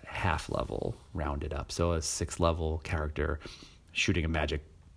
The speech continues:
missile essentially is, is, is gonna do three D six worth of, uh, damage, as is a seventh level. Uh, and then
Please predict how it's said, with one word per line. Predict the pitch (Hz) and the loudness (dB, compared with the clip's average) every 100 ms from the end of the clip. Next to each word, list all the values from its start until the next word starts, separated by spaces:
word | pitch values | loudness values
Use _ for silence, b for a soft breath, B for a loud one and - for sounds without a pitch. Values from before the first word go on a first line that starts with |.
| - - | -8 -2
missile | 82 80 73 73 | -2 0 0 0
essentially | 71 73 76 76 | -2 -2 -2 -2
is, | 73 78 - | -2 -4 -2
is, | 80 78 87 - | -2 -4 -6 -8
is | 87 | -4
gonna | 80 | -2
do | 76 | -2
three | 80 78 78 | -4 -2 -4
D | 73 87 | -4 -4
six | - 71 - - | -4 -4 -6 -4
worth | 80 80 - | -4 -4 -6
of, | 78 90 - B B B B B B | -6 -6 -10 B B B B B B
uh, | - 60 65 | -6 -4 -2
damage, | 76 71 78 | 0 0 0
as | 78 85 78 | 2 2 2
is | 76 | 0
a | |
seventh | 78 85 80 - | 2 0 0 -4
level. | - 55 - - - | -4 -4 -4 -8 -6
Uh, | 69 65 | -4 -2
and | 76 | -2
then | 76 | -2